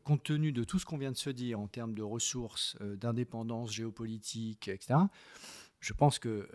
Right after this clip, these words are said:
quelqu'un qui aujourd'hui, un industriel qui aujourd'hui continue à mettre un nouvel emballage, hein, je,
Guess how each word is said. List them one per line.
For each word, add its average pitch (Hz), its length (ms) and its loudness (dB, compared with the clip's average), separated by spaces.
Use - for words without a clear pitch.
quelqu'un 135 340 2
qui - 160 -6
aujourd'hui, 139 380 0
un 127 80 -2
industriel 135 640 -4
qui - 140 -10
aujourd'hui 127 400 -4
continue 151 440 -2
à 135 60 2
mettre 147 240 -4
un 120 100 -4
nouvel 151 640 4
emballage, 123 420 2
hein, 107 140 -10
je, - 100 -16